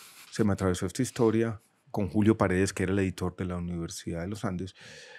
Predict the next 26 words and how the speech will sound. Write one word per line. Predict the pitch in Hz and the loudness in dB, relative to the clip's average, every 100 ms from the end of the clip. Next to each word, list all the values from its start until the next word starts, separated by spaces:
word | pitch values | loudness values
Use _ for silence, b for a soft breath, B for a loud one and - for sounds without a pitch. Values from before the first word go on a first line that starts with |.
| B B B _ _ | B B B _ _
Y | 190 151 | 8 8
empecé | 113 - 110 | 8 4 2
a | 101 | 2
investigar | 98 - 92 - | 2 0 0 0
frenéticamente | 110 104 98 - 85 78 - _ | 0 0 -2 -6 -8 -10 -18 _
esa | 110 101 95 | -10 -8 -4
conexión | 107 87 - 95 87 | -4 -4 -6 -6 -6
de | 92 | -6
Stefan | 104 98 90 | -8 -6 -6
Zweig | 85 87 | -4 -6
con | 95 92 | -6 -8
Colombia, | 87 87 104 95 | -6 -4 -4 -4
aquí | 110 | -2
y | 110 | 2
allá, | 139 147 | 6 8
y | |
me | 143 | 8
di | 104 101 | 6 6
cuenta | 117 110 | 4 4
que | - | 2
no | 107 | 2
se | 98 | 2
había | 110 110 | 0 2
contado | 101 90 85 87 | -2 -2 -4 0
plenamente, | 120 127 139 135 156 | 0 2 2 6 8
y | 135 98 | 8 6